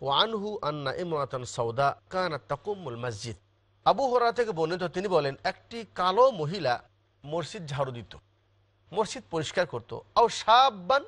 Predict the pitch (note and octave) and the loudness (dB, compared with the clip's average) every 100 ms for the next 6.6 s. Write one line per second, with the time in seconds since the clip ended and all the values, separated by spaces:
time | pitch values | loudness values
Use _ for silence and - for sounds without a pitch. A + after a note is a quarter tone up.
0 | - _ _ - D4 D4+ D#4+ B3 - A#3+ | -6 _ _ -8 -4 -2 -2 -2 -2 -4
1 | B3+ A#3+ A3+ A#3 - E3 G3 F3+ C3+ C3+ | -2 -2 -2 -6 -2 0 0 -4 -6 -4
2 | F3 G#3 A#3+ A3+ B3 A#3 B3 B3 A#3 G3 | -2 -2 -2 -4 -4 -4 -4 -6 -4 -4
3 | G#3+ A#3 A3 B3 - B3+ G#3 C#3+ C#3+ G3+ | -4 -4 -4 -4 -4 -6 -4 -4 -4 -2
4 | F#3+ F3 E3+ D#3+ _ _ _ - G3+ G3 | 2 4 4 0 _ _ _ -6 -2 0
5 | F3+ F#3+ F#3 - D3+ A#2+ G#2+ G2+ A#2 C3 | 0 -4 -8 -10 -8 -6 -8 -10 -10 -8
6 | C3 B2 - - E3 G2+ | -8 -8 -8 -4 -4 -6